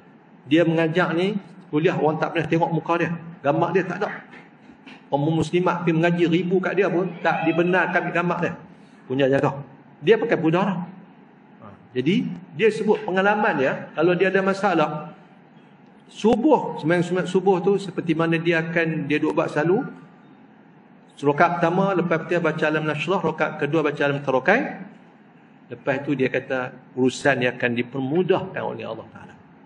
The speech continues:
Ada yang tok guru yang suruh baca lepas daripada bagi salam, tak tangan di dada, baca Ya Fattah, Ya Fattah tujuh puluh kali.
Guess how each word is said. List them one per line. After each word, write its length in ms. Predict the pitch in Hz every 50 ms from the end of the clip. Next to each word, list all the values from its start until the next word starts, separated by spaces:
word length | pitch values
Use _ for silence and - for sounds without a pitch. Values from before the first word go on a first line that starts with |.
| - - - - - - - - - 101 - - - - - - _ - - - - - - - - - - _ - - - - - - - - - - - - - - - _ - - - - - - - - _ - - - - - - 117 113 107 - - - - - _ - - - _ -
Ada 260 | - 123 123 127 143 139 135
yang 240 | 135 135 131 131
tok 160 | 131 139 139 143
guru 160 | 139 143 143
yang 160 | 143 143 139
suruh 320 | 139 139 139 143 143 139
baca 320 | - 135 135 139 151 147 135
lepas 400 | 131 135 127 - 165 139 123 123
daripada 240 | 127 - 127 131 127
bagi 160 | 131 131 131
salam, 560 | 123 - 139 143 165 196 - - - - -
tak 240 | - 135 123 - -
tangan 240 | 131 135 139 135 127
di 160 | 123 131 131
dada, 400 | 135 135 151 - 240 - - - - - - - - - - -
baca 240 | 120 120 - 151 135 120
Ya 160 | 120 131 123
Fattah, 560 | - 131 123 - - - 127 127 123 120 123 120
Ya 160 | 127 120 -
Fattah 240 | 127 123 - 135 120 120
tujuh 240 | - 123 120 131 -
puluh 160 | - 131 123
kali. 240 | - 135 131 131